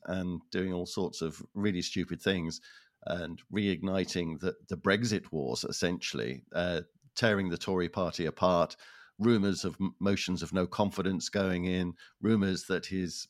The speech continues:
big immigration set-piece bill, which he's been a complete idiot to promote in the first place, um, could actually be defeated or at least have a very difficult passage through both the House of Commons and the House of Lords. Uh, it sounds familiar stuff, Jim.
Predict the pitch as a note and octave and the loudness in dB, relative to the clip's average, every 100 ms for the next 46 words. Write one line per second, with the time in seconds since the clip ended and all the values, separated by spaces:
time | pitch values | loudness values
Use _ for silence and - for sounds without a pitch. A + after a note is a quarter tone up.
0 | _ A2 G2 - G#2 F#2 E2+ G2 G2+ - | _ 2 2 0 0 2 2 4 4 2
1 | F#2 F2 - G2 - G2+ F2+ - F#2+ F#2+ | 0 0 0 -2 -4 -4 -4 0 2 2
2 | G2 F2 F2+ F2 F2 F2 F2+ F2 F#2+ - | 0 -4 -6 -4 -4 -4 -6 -6 -6 -4
3 | G2 F#2 E2+ - - - F2 F#2+ F#2 F#2 | -2 0 -2 -4 -8 -8 -2 0 2 2
4 | E2 - E2+ E2+ F#2 F2+ - - D#2+ F2 | 0 -4 -6 -2 2 0 0 -2 0 0
5 | - - - - - _ E2 E2+ F2+ - | -4 -14 -20 -20 -20 _ -4 -4 -6 -2
6 | A2+ F#2 - F#2+ F2+ E2+ F2 B2 A#2+ A#2+ | 2 2 0 -2 -2 -4 0 4 4 2
7 | G#2+ G2+ - F2+ F2+ F2 F#2 F#2+ E2+ - | 0 -4 -2 0 2 0 0 -4 -4 -4
8 | F2 F2 G2 F#2+ F2+ G2 F2+ E2+ F#2 - | -4 -2 0 2 0 -2 -2 -2 -2 0
9 | - G2 - E2+ E2 - F#2+ F2+ D#2 E2 | 2 2 0 -4 -6 -4 -2 0 0 -2
10 | F2+ F2+ - - G2+ F2 D#2 E2 E2+ E2+ | 0 0 -2 -4 -2 -2 -2 -4 -2 -2
11 | - E2 F2 G2+ G2 F#2+ - - - - | -6 -4 0 2 2 -2 -8 -16 -20 -20
12 | - _ - A2 C3 B2 G3+ G#3 - G3+ | -20 _ 0 0 0 2 4 4 2 0
13 | G3 G3+ F#3+ F#3+ F#3+ - G3+ G#3 G3+ | 4 4 4 2 2 0 0 2 0